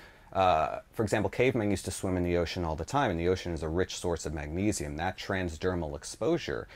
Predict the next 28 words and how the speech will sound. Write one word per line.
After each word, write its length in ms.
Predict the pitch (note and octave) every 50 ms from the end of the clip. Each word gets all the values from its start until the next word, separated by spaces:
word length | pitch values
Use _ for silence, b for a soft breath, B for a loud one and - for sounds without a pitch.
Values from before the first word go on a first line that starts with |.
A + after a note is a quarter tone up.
| B B B
gave 240 | F#2+ F#2 F#2 E2 E2+
the 60 | E2
cavemen 440 | - - F#2+ F#2 F2 F#2 F2+ F2 F2
the 80 | F2
magnesium 640 | E2+ E2 D#2+ D#2+ E2 E2+ E2 D#2+ E2 E2 D#2+ D#2 D2
they 120 | D2+ D2
needed. 420 | D#2+ F#2 B2 D#3 A#2 E2 C2+ C#2+
Now, 440 | D#2 F2 F#2 G2+ G#2 G#2 G2+ G2 F#2+ - b b b b
swimming 360 | - - - A2+ G2+ G2 F#2
in 80 | F2+ F2+
the 160 | F2 E2+ E2+
ocean 260 | F#2 F2+ - - F#2
has 160 | F2 E2+ -
fallen 280 | - - F2+ F2 E2+ E2+
out 140 | D#2 D2+ D2+
of 100 | D#2 -
favor 320 | - G#2+ G2+ G2 E2 E2+
for 180 | - - F2 F2
most 340 | F2+ G#2 B2 C3 - - D#2
of 100 | C#2 C2+
us, 400 | A#1+ G1+ G1+ - - - - - b b b b b b b b
uh, 360 | F2 E2+ E2+ E2+ E2 D#2+ - -
and 540 | F#2+ F2+ E2+ E2+ E2 E2 E2 E2 D#2+ D2+
therefore 680 | E2+ F#2+ F#2+ G2 F#2+ - - G2+ F#2 F2+ F2+ F2 E2 -
other 260 | F#2 F#2+ F2+ F#2+ F2+ F2
methods 340 | E2+ E2 - - E2+ D#2
are 80 | D2+ D2+
necessary. 640 | D2+ D2+ C#2+ C#2+ - - - - B1+ A1+ A#1+ A#1